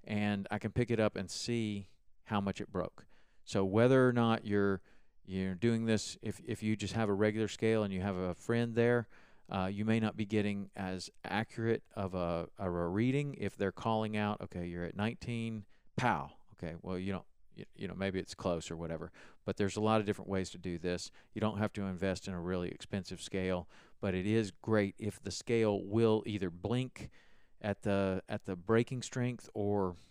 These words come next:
show you somehow the breaking strength. That's what I like about this particular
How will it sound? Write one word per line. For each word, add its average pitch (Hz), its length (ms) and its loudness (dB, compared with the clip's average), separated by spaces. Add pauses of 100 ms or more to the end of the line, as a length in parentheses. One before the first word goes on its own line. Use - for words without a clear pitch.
(180)
show 123 260 2
you 107 220 0
somehow 92 560 -2 (320)
the 107 80 -6
breaking 90 340 0
strength. - 280 -10
That's 113 260 4
what 104 100 2
I 98 40 4
like 90 240 0
about 85 360 -8
this 107 200 2
particular 92 840 -6